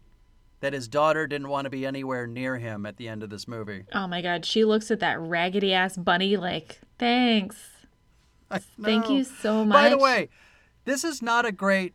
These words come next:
Speaker 1: so where are they? By the way, band name Chew, Gutter Bunny.
Speaker 2: <laughs>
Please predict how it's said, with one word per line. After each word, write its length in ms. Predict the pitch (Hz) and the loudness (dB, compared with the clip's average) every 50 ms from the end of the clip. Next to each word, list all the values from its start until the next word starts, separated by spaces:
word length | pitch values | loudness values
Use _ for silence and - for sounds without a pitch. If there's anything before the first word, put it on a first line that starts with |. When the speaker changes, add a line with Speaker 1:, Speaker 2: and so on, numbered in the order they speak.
| _ | _
Speaker 1:
so 400 | - - - 208 202 185 180 - - _ _ _ _ - - _ _ _ - 139 | -12 -6 -4 -2 -2 -2 -4 -6 -10 _ _ _ _ -20 -20 _ _ _ -6 -2
where 240 | 160 220 269 294 285 | 2 4 6 6 6
are 360 | 226 190 208 226 240 247 214 | 4 6 6 6 6 6 4
they? 420 | 156 151 135 131 123 120 117 123 - _ - | 2 0 0 -2 -2 -4 -6 -10 -12 _ 2
By 160 | 165 190 208 | 2 2 4
the 100 | 196 185 | 2 2
way, 260 | 185 180 170 147 131 | 0 0 0 -2 -4
band 440 | 113 - 165 170 185 196 190 180 156 | -4 -2 0 2 2 2 2 0 0
name 300 | 156 147 139 131 131 127 | -2 -2 -2 -4 -6 -6
Chew, 520 | 120 - - 139 127 120 113 113 117 120 - _ _ _ _ _ _ _ _ _ _ _ _ _ _ _ _ _ _ _ - | -8 -6 -6 -6 -6 -6 -6 -8 -10 -12 -16 _ _ _ _ _ _ _ _ _ _ _ _ _ _ _ _ _ _ _ 0
Gutter 360 | - 190 185 175 151 147 135 123 | 2 4 4 4 2 0 -2 -2
Bunny. 460 | 113 131 127 120 113 110 104 98 101 | -4 -4 -4 -4 -6 -8 -10 -6 -2
Speaker 2:
<laughs> 60 | - | -2